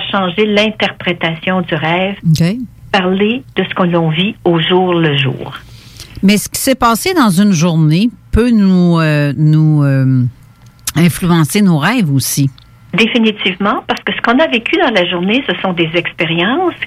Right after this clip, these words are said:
Speaker 1: que le cerveau va digérer, notre corps émotionnel va, va dire, « Ah,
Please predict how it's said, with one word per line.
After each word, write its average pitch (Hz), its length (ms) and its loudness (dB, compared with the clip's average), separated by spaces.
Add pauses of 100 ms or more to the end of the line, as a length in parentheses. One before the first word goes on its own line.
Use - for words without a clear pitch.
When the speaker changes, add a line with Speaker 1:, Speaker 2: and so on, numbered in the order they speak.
(420)
Speaker 1:
que 208 120 2
le 202 180 2 (100)
cerveau 220 520 0
va 185 180 2
digérer, 196 1040 -2 (340)
notre 185 220 0
corps 220 240 0
émotionnel 202 920 -2
va, 185 180 0 (440)
va 185 120 0
dire, « 190 180 0
Ah, 202 120 2